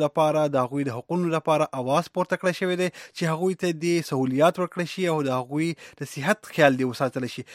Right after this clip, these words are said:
په دې هکله باندې نور تفصیل چې دی، هغه راکوي زموږ هم خبریال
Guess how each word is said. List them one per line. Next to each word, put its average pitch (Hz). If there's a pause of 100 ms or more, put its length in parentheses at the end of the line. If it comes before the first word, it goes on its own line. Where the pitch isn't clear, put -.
(160)
په 170
دې 180
هکله 185
باندې 160
نور 226
تفصیل 165
چې - (100)
دی، 147 (160)
هغه 135
راکوي 143
زموږ 151 (240)
هم 143 (480)
خبریال 143